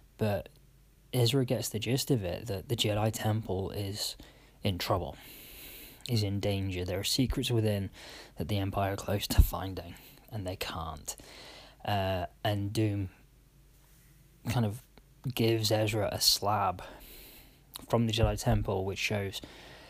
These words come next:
three hands, um, three outstretched hands in different, um, f-, facing different directions. And there's one with a closed fist. <clears throat>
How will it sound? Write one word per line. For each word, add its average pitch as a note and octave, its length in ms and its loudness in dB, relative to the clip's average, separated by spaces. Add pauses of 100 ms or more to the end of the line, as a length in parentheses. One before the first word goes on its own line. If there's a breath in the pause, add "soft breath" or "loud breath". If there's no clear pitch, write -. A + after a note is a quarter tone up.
(120)
three G#2+ 680 2
hands, - 1000 0 (500)
um, E2+ 400 -4
three G#2+ 220 -2
outstretched - 540 0
hands F#2 580 -4
in F2+ 340 -6 (960 loud breath)
different, G2 520 -2 (720)
um, F#2+ 460 0 (720 loud breath)
f-, - 440 0
facing A#2+ 400 2
different A#2+ 300 0
directions. A2 720 -2
And A2+ 160 -10 (420 loud breath)
there's A2 180 2
one A2 300 6
with G#2+ 100 0
a A2+ 60 4
closed A2 360 0
fist. - 460 2
<clears throat> - 40 -20